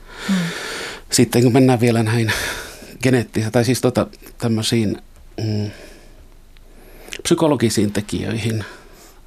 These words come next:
Speaker 2: onhan meillä aika paljon alkoholistien lapsia, jotka on raivoraittiita. Eivät koskaan koskekaan alkoholiin, koska ne on nähneet, mitä pahaa se aiheuttaa.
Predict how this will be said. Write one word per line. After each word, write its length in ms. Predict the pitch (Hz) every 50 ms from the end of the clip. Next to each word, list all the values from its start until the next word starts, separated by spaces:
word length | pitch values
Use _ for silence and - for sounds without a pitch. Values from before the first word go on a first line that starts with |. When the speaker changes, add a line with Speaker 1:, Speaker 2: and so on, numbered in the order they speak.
| - - -
Speaker 2:
onhan 280 | 139 143 131 131 131 117
meillä 360 | - - 135 131 123 131 127
aika 280 | 113 120 127 120 120 117
paljon 360 | - 117 113 110 107 104 -
alkoholistien 840 | 82 113 107 101 - 101 104 98 107 104 - - - 95 98 95 101
lapsia, 460 | 101 101 - - - - 95 98 107
jotka 340 | 92 - - - - - 87
on 80 | 90
raivoraittiita. 800 | 90 92 92 87 92 92 85 - - - - - - 98 - - - - - - - - - - - - - - - - - - - - - - - - - - - - - - - - - - -
Eivät 220 | - 110 101 104 -
koskaan 460 | - 101 101 - - - - 101 101
koskekaan 580 | - 101 101 - - 92 - - - - 98 95
alkoholiin, 480 | 92 92 - - 113 - 98 101 92
koska 280 | 82 90 - - - 101
ne 60 | 104
on 100 | 101 104
nähneet, 460 | 104 101 - - 101 95 92 - -
mitä 220 | 104 104 - 87 -
pahaa 280 | - - 101 87 92
se 120 | - - 98
aiheuttaa. 600 | 87 82 98 80 64 - - - - - 104